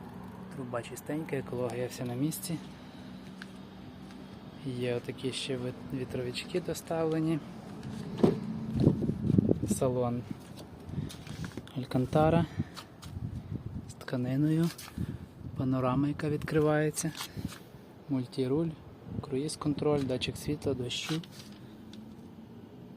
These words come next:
Кнопочки всі не затерті. Також є автопаркування, датчик тиску шин, система старт-стоп.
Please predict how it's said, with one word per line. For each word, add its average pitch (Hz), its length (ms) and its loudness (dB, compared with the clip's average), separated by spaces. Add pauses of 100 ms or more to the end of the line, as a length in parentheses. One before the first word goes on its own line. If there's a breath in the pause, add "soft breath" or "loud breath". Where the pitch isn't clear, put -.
(1160)
Кнопочки 127 460 -2
всі 131 180 -4
не 127 100 2
затерті. 135 600 -6 (440)
Також 127 340 -4
є 135 120 0
автопаркування, 131 960 -6 (1160)
датчик 131 360 -4 (120)
тиску 127 300 -6
шин, 160 380 -2 (1300)
система 123 560 -6
старт-стоп. 135 720 -2